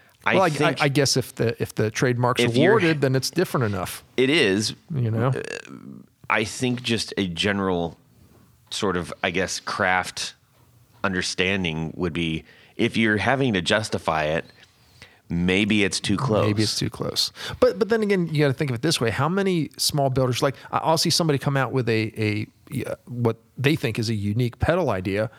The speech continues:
Speaker 2: and I'll go, "No, so-and-so over here already did it," 'cause there's so many people.
Speaker 1: So the pedal,
Speaker 2: Two
Speaker 1: the
Speaker 2: different
Speaker 1: pedal industry
Speaker 2: Well,
Speaker 1: is a, is a, is a little bit
Speaker 2: well,
Speaker 1: different.
Speaker 2: it, it, it is, it is. But, you know, y-,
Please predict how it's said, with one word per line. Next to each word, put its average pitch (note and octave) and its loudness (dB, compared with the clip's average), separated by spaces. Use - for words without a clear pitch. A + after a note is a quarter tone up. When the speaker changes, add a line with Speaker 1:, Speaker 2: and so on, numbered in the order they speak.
Speaker 2:
and A#2+ 2
I'll A#2+ 2
go, A2+ 2
"No, F#3+ 0
so-and-so C#3+ 0
over C#3 2
here F3+ 0
already C3+ 4
did G3+ 2
it," A#2+ -4
'cause B2+ 0
there's C3 0
so G#3 2
many F#3+ 2
people. C3+ 0
Speaker 1:
So - 2
the A2+ 2
pedal, G3+ 2
Speaker 2:
Two F#3+ 4
Speaker 1:
the D4 4
Speaker 2:
different C4+ 2
Speaker 1:
pedal F#3+ 2
industry D3 2
Speaker 2:
Well, A#2 4
Speaker 1:
is G#2 0
a, - 0
is A2 2
a, A#2 0
is A2+ 0
a G#2+ 0
little C#3+ 2
bit B2+ 0
Speaker 2:
well, - 6
Speaker 1:
different. - 0
Speaker 2:
it, - -6
it, B3 2
it A#3 4
is, B3+ 2
it G3 0
is. A3+ 2
But, - 0
you E3 2
know, C#3+ 4
y-, - -6